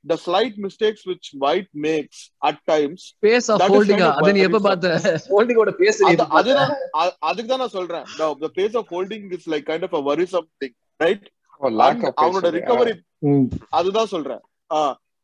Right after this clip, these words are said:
Speaker 1: So basically அது வந்து க-, worrisome thing. And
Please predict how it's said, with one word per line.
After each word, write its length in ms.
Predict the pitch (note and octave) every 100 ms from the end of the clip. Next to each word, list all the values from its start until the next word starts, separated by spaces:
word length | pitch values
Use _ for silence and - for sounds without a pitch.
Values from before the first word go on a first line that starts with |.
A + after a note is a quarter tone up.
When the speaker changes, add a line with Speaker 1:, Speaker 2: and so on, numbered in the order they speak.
| _ _
Speaker 1:
So 80 | - G#3+
basically 360 | A3 B3 A#3+ B3+
அது 240 | E3+ F3
வந்து 200 | G3+ A#3+
க-, 180 | A3 G#3+
worrisome 440 | D#3+ F3+ F#3+ F#3
thing. 180 | D#3 E3+ A3
And 300 | - F3+ F#3+